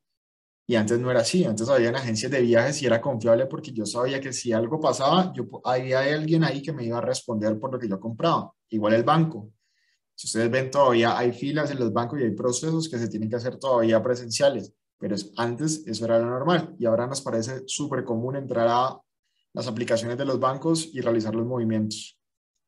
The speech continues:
La tercera fase es empezar a comprar tecnología,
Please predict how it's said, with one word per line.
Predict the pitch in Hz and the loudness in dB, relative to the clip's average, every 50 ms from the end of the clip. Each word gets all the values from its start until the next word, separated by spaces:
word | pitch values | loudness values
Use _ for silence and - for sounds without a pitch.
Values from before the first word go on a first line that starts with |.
| _ - - - _ _ _ _ _ _ | _ -20 -20 -20 _ _ _ _ _ _
La | - 143 | -4 -2
tercera | 151 143 - 147 165 175 - | 0 0 2 2 2 4 4
fase | 196 180 165 160 175 185 185 180 - - | 4 4 4 4 4 2 2 0 -2 -4
es | 127 123 127 120 - - - | -4 -2 -2 -2 -4 -6 -8
empezar | 135 135 139 120 120 117 | -10 -10 -6 -4 -2 -2
a | 117 - | -2 -2
comprar | 147 139 127 131 120 117 120 120 123 120 - - | -4 -6 -4 -2 0 2 4 4 4 2 2 0
tecnología, | - 135 135 135 131 123 117 117 143 165 160 120 101 98 | -4 -6 -6 -4 -4 -4 -2 2 4 4 4 4 2 -2